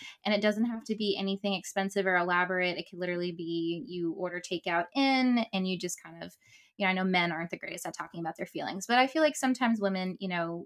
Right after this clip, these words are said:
we can, um, do a better job at kind of maybe, um, just, you know, opening up with them and sharing things and, like, explaining to them, like, "I want to connect with you, but, you know, maybe these are some things that you can help me with so that we can connect better." So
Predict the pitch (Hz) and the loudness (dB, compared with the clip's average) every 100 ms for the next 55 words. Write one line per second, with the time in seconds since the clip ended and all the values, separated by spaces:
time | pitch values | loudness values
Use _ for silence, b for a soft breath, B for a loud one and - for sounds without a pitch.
0 | - 185 180 185 175 170 170 170 - - | -8 -6 -6 -4 -4 -4 -6 -8 -8 -10
1 | 185 196 165 170 165 170 - 170 - - | -4 -2 -2 -4 -4 -2 -2 -2 -2 -4
2 | 190 185 185 190 180 196 202 - _ _ | -4 -4 -4 -4 -6 -8 -10 -12 _ _
3 | _ _ _ _ _ - - 226 208 185 | _ _ _ _ _ -18 0 6 8 8
4 | 170 147 233 - _ - 330 - _ _ | 4 -2 -6 -8 _ -4 -4 -4 _ _
5 | _ 220 165 - 220 208 190 190 190 180 | _ 0 0 0 -2 -2 -2 -2 -4 0
6 | 185 180 180 180 - 180 175 202 180 175 | 0 2 0 -2 0 -2 -2 -4 -4 -4
7 | 196 196 208 214 - - 415 440 277 208 | -2 2 2 2 -2 -2 -2 -2 0 2
8 | 196 - 202 190 175 180 190 - 208 208 | 2 0 0 0 0 -2 -4 6 6 6
9 | B B B - 285 285 285 302 294 294 | B B B 4 6 4 2 -2 0 0
10 | 302 294 269 254 254 247 240 240 233 233 | 0 0 0 0 -2 0 2 2 0 -2
11 | 247 254 240 247 247 233 233 220 220 208 | -2 -2 -2 -2 0 0 2 2 2 0
12 | 208 202 202 196 - 185 180 180 180 - | -4 -2 0 -2 -2 -4 0 0 0 -4
13 | - - - 180 160 170 - 165 185 - | -20 -6 0 4 4 2 -4 -10 -10 -12
14 | 180 - - - 196 - 180 | -14 -14 -14 -12 -10 -6 -6